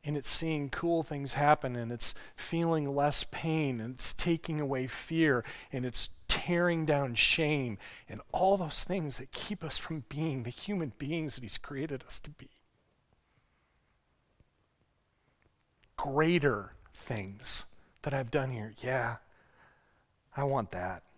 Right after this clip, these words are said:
That's what I want. And I will testify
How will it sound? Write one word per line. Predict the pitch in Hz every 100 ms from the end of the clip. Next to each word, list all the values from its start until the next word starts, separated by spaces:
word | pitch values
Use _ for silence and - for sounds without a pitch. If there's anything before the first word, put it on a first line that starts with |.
| _ _ _ _ _
That's | - 139 -
what | 107
I | 110
want. | 113 107 113 113 _ _ _ _ _ _ _ _ _ _ _ _ -
And | 139
I | 175
will | 151 120 - -
testify | - 170 - 139 - 135 127 127